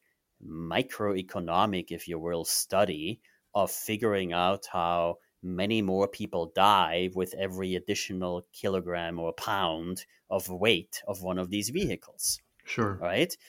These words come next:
Speaker 2: And they're
Speaker 1: Um,
Speaker 2: also belching more greenhouse gas emissions, all that.
Speaker 1: and there's more C O two, and, and so on and so forth, right? So
Speaker 2: Yeah.
Speaker 1: basically, the real argument is, yeah, there are technologies, there are products, there are entire economic sectors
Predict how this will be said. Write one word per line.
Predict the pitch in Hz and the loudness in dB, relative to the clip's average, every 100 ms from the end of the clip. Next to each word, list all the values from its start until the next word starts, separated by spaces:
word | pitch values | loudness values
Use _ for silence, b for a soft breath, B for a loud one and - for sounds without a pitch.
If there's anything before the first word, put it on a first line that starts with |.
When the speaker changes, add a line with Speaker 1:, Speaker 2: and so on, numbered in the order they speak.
| b b | b b
Speaker 2:
And | 123 | 8
they're | 110 107 | 10 10
Speaker 1:
Um, | |
Speaker 2:
also | 147 - | 8 4
belching | 113 107 104 107 | 4 4 2 2
more | 101 98 | 4 4
greenhouse | 98 101 95 92 | 2 0 0 0
gas | - 98 98 101 | 0 0 -2 -4
emissions, | 95 92 95 92 | -6 -6 -6 2
all | |
that. | 165 | 8
Speaker 1:
and | 196 208 202 180 | 10 12 12 10
there's | 185 | 10
more | 175 180 | 10 8
C | 196 | 8
O | 196 | 8
two, | 262 | 8
and, | 208 | 8
and | 202 240 | 6 6
so | 247 | 6
on | 233 | 6
and | 220 | 6
so | 220 | 4
forth, | 233 135 | 4 4
right? | 151 202 B B | 6 4 B B
So | 208 | 0
Speaker 2:
Yeah. | 196 - | 0 -2
Speaker 1:
basically, | 220 262 269 - 113 113 147 b b b _ - | -2 0 0 2 2 2 2 b b b _ 0
the | 147 | 2
real | 135 180 247 180 | 4 4 6 8
argument | 147 214 156 104 101 95 | 6 6 2 2 0 0
is, | 98 98 101 - _ _ _ _ | -2 -2 -2 -6 _ _ _ _
yeah, | 110 110 240 233 104 147 185 _ _ _ _ _ - | -8 -2 2 6 6 4 -2 _ _ _ _ _ 2
there | 139 180 - | 6 8 8
are | 131 151 143 151 - _ _ _ _ _ _ _ _ _ | 6 8 8 4 -4 _ _ _ _ _ _ _ _ _
technologies, | - - 85 87 117 151 254 269 - - | -10 -2 2 2 2 0 -4 -6 -10 -2
there | 98 | 0
are | 87 | 0
products, | - - 87 104 - - - | -2 -4 0 0 -2 -4 -2
there | 113 | 0
are | 107 | 2
entire | 107 - 107 107 | 0 0 2 2
economic | 104 - 92 95 90 | 2 0 0 0 0
sectors | - - - - - 69 80 170 - | -4 -2 -2 -4 -8 -6 -4 -4 -6